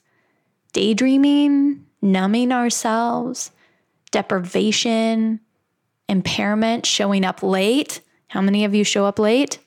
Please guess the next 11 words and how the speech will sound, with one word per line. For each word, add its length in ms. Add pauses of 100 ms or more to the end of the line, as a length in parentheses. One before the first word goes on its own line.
(460)
How 100
many 240
of 80
you 120
leave 360
early? 600 (580)
And 120
maybe 200
you 220
Irish 340
goodbye? 760